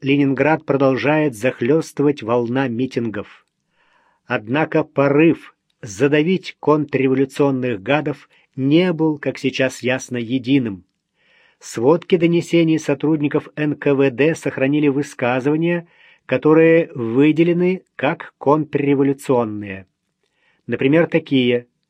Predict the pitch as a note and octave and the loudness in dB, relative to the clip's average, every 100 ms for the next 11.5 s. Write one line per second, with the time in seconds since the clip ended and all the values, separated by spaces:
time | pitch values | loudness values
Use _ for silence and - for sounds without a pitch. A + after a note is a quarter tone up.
0 | _ _ _ _ _ _ G#2 F#2 B2 F3 | _ _ _ _ _ _ -12 -2 2 4
1 | F3 E3+ - - C#3+ D#3 D3 D3+ - - | 2 0 -4 -4 0 2 2 -2 -2 -2
2 | C#3+ E3 D#3 D3+ D3+ D3 A#2+ C#3+ C#3+ C#3 | 2 2 2 2 2 2 4 4 4 2
3 | C#3 A2+ C3+ D3+ C#3+ D3 D3+ D3+ - - | 0 0 -2 0 0 2 0 -2 -8 -4
4 | A#2 B2 A#2+ B2 B2+ B2 _ _ _ _ | -2 0 -2 -2 -4 -6 _ _ _ _
5 | _ _ _ _ _ _ _ _ _ _ | _ _ _ _ _ _ _ _ _ _
6 | _ _ _ _ _ - D3+ F#3+ G3 F#3+ | _ _ _ _ _ 0 4 6 6 4
7 | G3 G3 G3+ G#3+ G3+ F#3+ E3 F3+ E3+ D#3 | 4 4 4 2 2 0 2 2 4 4
8 | D3 B2+ C#3+ B2+ - - - C3 C#3 C#3 | 4 4 2 2 -4 -18 -6 -2 0 2
9 | D#3+ E3+ D#3+ D#3 F#3+ G3+ E3+ F3+ E3 C#3+ | 4 4 4 4 4 2 2 0 0 2
10 | E3 C3+ - C#3+ - C3 C#3+ G2+ G2+ B2 | 2 0 -2 -6 0 2 2 0 -6 -4
11 | A#2+ D3+ C3+ G2+ | 2 2 2 -2